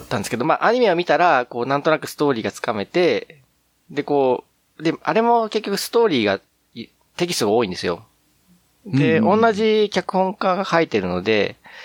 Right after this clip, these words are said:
Speaker 1: まあ、読んでったら面白かったんですね。
Speaker 2: ああ。いや、でも、うん、おも-、面白いんやろうなっていうのは、
Speaker 1: <laughs>
Speaker 2: わかりますね。
Speaker 1: アニ-、アニメ何見たんですか？
Speaker 2: アニメね、なんか二個あるじゃないですか。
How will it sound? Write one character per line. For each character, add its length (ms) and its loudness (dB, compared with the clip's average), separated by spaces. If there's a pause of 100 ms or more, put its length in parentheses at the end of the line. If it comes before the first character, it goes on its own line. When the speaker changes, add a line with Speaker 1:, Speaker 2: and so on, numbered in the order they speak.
(520)
Speaker 1:
ま 160 -2
あ、 20 0
読 140 4
ん 40 2
で 60 4
っ 40 2
た 120 2
ら 60 4
面 120 2
白 120 0
か 60 -2
っ 20 -4
た 80 -20
ん 60 -20
で 60 -20
す 40 -20
ね。 200 -12 (920)
Speaker 2:
あ 1000 -2
あ。 60 -20 (920)
い 40 0
や、 160 4
で 100 2
も、 380 -4 (200)
う 80 -2
ん、 140 2
お 120 4
も-、 160 0
面 160 4
白 180 2
い 40 2
ん 60 4
や 100 2
ろ 120 2
う 20 2
な 120 4
っ 40 -20
て 100 -2
い 40 0
う 20 0
の 80 -6
は、 140 -10 (420)
Speaker 1:
<laughs> 400 -12
Speaker 2:
わ 200 0 (200)
か 80 2
り 80 2
ま 100 0
す 140 -6
ね。 160 -4 (920)
Speaker 1:
ア 80 4
ニ-、 160 0
ア 120 4
ニ 80 0
メ 100 4
何 200 2
見 80 -4
た 100 -6
ん 40 -10
で 40 -14
す 80 -20
か？ 260 -18 (520)
Speaker 2:
ア 140 2
ニ 120 4
メ 100 4
ね、 140 2
な 120 2
ん 20 2
か 80 0
二 140 4
個 180 2
あ 60 0
る 80 -2
じ 80 0
ゃ 40 2
な 80 -2
い 40 -2
で 60 -4
す 80 -6
か。 180 -6